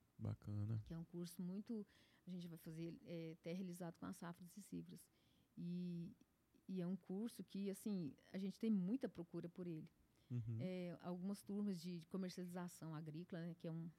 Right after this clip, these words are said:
Speaker 2: também que tem muita demanda. Como eu disse, a gente vai pra décima, em maio, né, começa a décima turma de jovens e a sétima de mulheres,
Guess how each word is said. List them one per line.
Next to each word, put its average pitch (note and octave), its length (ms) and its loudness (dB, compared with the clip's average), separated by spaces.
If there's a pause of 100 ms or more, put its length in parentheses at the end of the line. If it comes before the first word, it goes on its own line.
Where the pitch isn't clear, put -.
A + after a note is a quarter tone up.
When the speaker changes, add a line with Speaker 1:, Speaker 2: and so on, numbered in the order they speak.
(120)
Speaker 2:
também D#3+ 320 -4
que - 80 -16
tem E3+ 260 -4 (240)
muita F3+ 340 -4
demanda. E3+ 560 -2 (760)
Como G3+ 160 6
eu G3 80 6
disse, G#3+ 320 -2
a - 20 0
gente F#3 260 0
vai F3 640 -2 (800)
pra E3 160 -2
décima, E3 600 0
em E3+ 80 0
maio, F3+ 400 4 (240)
né, E3 260 -2
começa E3 460 -2
a D#3+ 40 -2
décima E3+ 420 -4
turma E3 320 -2
de E3 300 -4
jovens F3 440 -2
e F3+ 60 0
a D#3 160 -2 (300)
sétima D#3+ 440 -6
de E3 140 -4
mulheres, D#3+ 420 -2